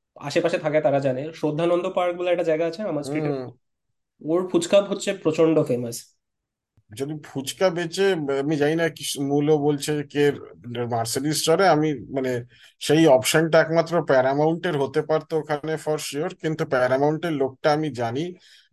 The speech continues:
Speaker 2: প্রচন্ড কুড়ে, তো, মানে,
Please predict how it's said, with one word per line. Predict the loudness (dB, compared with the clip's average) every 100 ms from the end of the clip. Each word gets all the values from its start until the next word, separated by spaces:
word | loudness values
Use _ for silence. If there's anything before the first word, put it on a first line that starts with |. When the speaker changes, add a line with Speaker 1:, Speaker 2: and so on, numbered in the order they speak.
| _
Speaker 2:
প্রচন্ড | -2 2 4 4 4
কুড়ে, | 2 0 0 0 -2 -10 _ _ _ _ _ -6
তো, | -2 0 0 -2 -8 _ _ _ _ _ _ _ _ _ _
মানে, | -8 -6 -6 -6